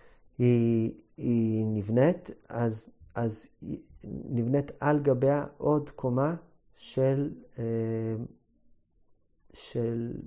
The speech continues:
של, של ריפוי. על הבסיס של קבלה, נבנה לו בסיס מאוד, מאוד, מאוד, מאוד, מאוד עמוק של בקשה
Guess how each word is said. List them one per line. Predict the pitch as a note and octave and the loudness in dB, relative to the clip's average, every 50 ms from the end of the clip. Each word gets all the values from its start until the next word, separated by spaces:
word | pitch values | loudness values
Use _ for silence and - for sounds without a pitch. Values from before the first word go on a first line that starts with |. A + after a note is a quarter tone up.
| - _ - _ _ _ _ _ _ _ _ _ - _ _ - - - - - _ _ _ _ _ _ _ _ _ _ _ _ _ _ - A3+ _ _ _ _ - - _ | -16 _ -20 _ _ _ _ _ _ _ _ _ -20 _ _ -20 -20 -20 -20 -20 _ _ _ _ _ _ _ _ _ _ _ _ _ _ -20 -20 _ _ _ _ -20 -20 _
של, | - - - - A#2+ A#2 - - - - - - A#3 G#3+ A#3+ _ _ _ _ _ _ _ _ _ - _ _ _ _ _ _ _ _ - - - E3+ D3+ C#3+ C#3+ | -20 -18 -10 -8 -8 -8 -8 -12 -14 -16 -18 -18 -18 -20 _ _ _ _ _ _ _ _ _ _ -20 _ _ _ _ _ _ _ _ -20 -18 -18 -18 -20 -20 -20
של | D#3+ - - A2+ A2 | -16 -8 -4 -4 -2
ריפוי. | G2+ A2 A2 - C#3 B2+ G#2+ G2+ - - - - - _ _ _ _ _ - | -2 -2 0 4 4 4 4 2 -2 -10 -20 -20 -20 _ _ _ _ _ -4
על | - C3+ D3 D3+ D3 | 0 2 4 4 4
הבסיס | D3 C3 A#2+ A#2 - - C3+ - | 4 2 0 -6 -6 -8 -10 -8
של | - - C3 | -4 -4 -4
קבלה, | A#2 - - G#2 A2 G#2+ G#2+ A#2+ C3+ D#3 E3 D#3+ - - - - - - - - - - | -4 -2 -4 -2 0 0 2 2 2 2 0 -4 -10 -20 -20 -20 -20 -20 -20 -20 -16 -10
נבנה | - G#2+ A2 G#2 G2+ A2 A#2+ C3+ C#3 C#3+ | -4 -4 -4 -4 -2 -2 0 2 4 4
לו | D3 D#3 D3+ C3+ | 4 2 2 0
בסיס | A#2+ A2+ - - - - D3 C#3+ C#3 C#3+ - - | -2 -6 -8 -6 0 0 0 0 0 -4 -8 -4
מאוד, | B2 A#2 A#2+ B2 A#2+ | 0 2 2 2 2
מאוד, | B2 A#2+ A#2+ A#2+ | 4 2 2 2
מאוד, | A#2+ A#2+ A#2+ A#2 | 2 0 -2 0
מאוד, | A#2 A#2 A#2 A2+ | 0 -2 -2 -2
מאוד | A2+ A2+ A#2 A2+ A#2 | -2 -2 -2 0 -2
עמוק | G#2+ G#2+ A#2+ C3 C#3 C3+ | -2 0 0 0 -2 -4
של | - - - A2+ A2+ A2+ - - A2 | -8 -4 -2 0 0 0 -2 -6 -8
בקשה | G#2 G2+ - G#2+ - - - C#3 C#3 D#3 | -8 -8 -8 -8 -8 -2 0 2 2 2